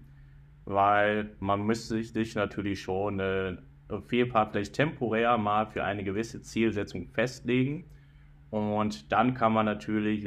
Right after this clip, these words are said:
seinen Trainingsplan vielleicht temporär in einem gewissen Zyklus diesem Trainingsziel auf jeden Fall näher bringen lassen. Aber eben auf allen Hochzeiten gleichzeitig zu tanzen, funktioniert halt eben leider nicht.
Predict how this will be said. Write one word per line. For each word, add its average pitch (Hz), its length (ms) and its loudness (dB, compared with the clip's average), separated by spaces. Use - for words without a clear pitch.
seinen 117 300 0
Trainingsplan 110 680 -2
vielleicht 85 260 -8
temporär 104 640 0
in 95 80 -2
einem 92 140 -2
gewissen 85 320 -6
Zyklus 147 640 -2
diesem 113 460 0
Trainingsziel 104 600 -2
auf 90 180 0
jeden 98 200 -4
Fall 87 220 -2
näher 110 260 2
bringen 98 320 -4
lassen. 127 480 -6
Aber 107 340 4
eben 110 320 2
auf 101 320 -4
allen 123 300 6
Hochzeiten 120 580 2
gleichzeitig 107 680 0
zu 101 120 -8
tanzen, 117 880 -4
funktioniert 107 500 -2
halt 87 140 0
eben 90 220 -4
leider 90 280 -2
nicht. 101 340 -8